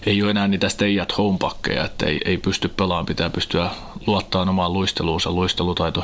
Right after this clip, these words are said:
hyvä ja sitä kautta pystyä puolustaan tiiviinä ylhäältä asti ja hyökkää viidellä, että,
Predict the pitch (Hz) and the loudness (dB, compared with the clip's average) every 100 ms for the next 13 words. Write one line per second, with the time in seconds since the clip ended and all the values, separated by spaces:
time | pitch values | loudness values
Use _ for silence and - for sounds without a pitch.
0 | - 87 82 78 78 - 82 80 - 82 | -2 0 0 0 -2 -2 -2 -2 -2 -4
1 | - 80 - - - 85 - 85 - - | -2 -4 -4 -10 -4 -4 -2 -4 -4 -4
2 | 95 90 87 - 87 85 92 87 87 90 | 0 0 0 0 0 2 0 2 0 0
3 | 92 82 92 90 - 85 98 95 - 90 | 0 0 0 -2 0 0 2 0 0 -2
4 | 92 98 92 78 78 80 - | 2 0 2 0 0 -4 -2